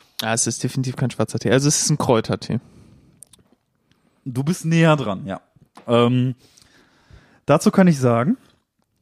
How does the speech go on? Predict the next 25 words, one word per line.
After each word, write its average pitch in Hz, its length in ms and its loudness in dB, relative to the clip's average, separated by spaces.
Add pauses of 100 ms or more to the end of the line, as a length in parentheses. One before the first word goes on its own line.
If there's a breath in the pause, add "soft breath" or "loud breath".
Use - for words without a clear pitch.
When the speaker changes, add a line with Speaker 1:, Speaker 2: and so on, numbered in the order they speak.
(260)
Speaker 2:
das 101 240 -10
kann 107 140 -6
ich 101 100 -8
jetzt 110 160 -6
an 101 100 -4
der 104 100 0
Stelle 104 200 -2
auch 104 80 2
schon 98 160 -10
vorwegnehmen, 151 600 -4
ich, - 220 -8
ähm, 110 540 -2
we-watche 117 1080 -4
ja 92 180 -2
jetzt 95 240 -4
aktuell 104 440 -6
mit 110 180 -6
meiner 107 420 0
Freundin 120 640 -4
tatsächlich 117 460 -10
Game 113 100 -2
Speaker 1:
Game 127 180 0
Speaker 2:
of 135 60 -6
Speaker 1:
of - 40 -16
Thrones. 110 500 0